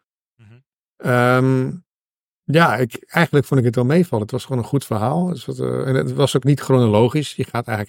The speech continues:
Speaker 2: elke keer terug in de tijd. Eh, en weer terug naar het, ja, dan momen-, eh,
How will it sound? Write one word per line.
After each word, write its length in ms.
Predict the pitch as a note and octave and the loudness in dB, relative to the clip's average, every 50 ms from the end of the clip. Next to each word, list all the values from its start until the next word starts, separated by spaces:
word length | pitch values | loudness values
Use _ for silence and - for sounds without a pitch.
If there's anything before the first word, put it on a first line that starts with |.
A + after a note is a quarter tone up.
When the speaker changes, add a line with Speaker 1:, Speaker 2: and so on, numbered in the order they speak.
| - B2+ | -6 -6
Speaker 2:
elke 100 | G#2 - | -6 -4
keer 120 | - A2 - | -6 -6 -4
terug 180 | - C3 B2 - | -2 -2 0 0
in 120 | A#2+ A2 G#2 | 0 -2 -2
de 140 | G#2 - | -4 -6
tijd. 360 | - A2 A2 A2+ A#2+ - - _ _ _ _ _ _ _ _ _ _ _ _ _ _ _ - | -4 -2 -2 -2 -2 -4 -6 _ _ _ _ _ _ _ _ _ _ _ _ _ _ _ -8
Eh, 600 | - A2 A2 G#2 G#2+ G#2+ G#2+ G#2+ A2+ - A#2+ - - - _ _ _ _ _ _ _ | -4 -2 0 0 0 0 -2 -2 -4 -4 -6 -6 -8 -12 _ _ _ _ _ _ _
en 120 | - A#2+ A#2 | -4 -2 0
weer 140 | A2 A2 - | 0 0 0
terug 220 | - B2 A#2+ - | 2 0 0 2
naar 160 | - A2+ G#2+ G#2+ | 2 2 2 2
het, 80 | F#2+ | 0
ja, 380 | - - C3 A#2 A2 G#2 F#2 - | -2 -2 -2 0 -2 -2 -2 -4
dan 200 | - A2+ A2 G#2 | -4 -2 0 0
momen-, 240 | G#2+ G#2+ G#2+ A#2+ - | 0 0 0 -2 -2
eh, 100 | C3 | -2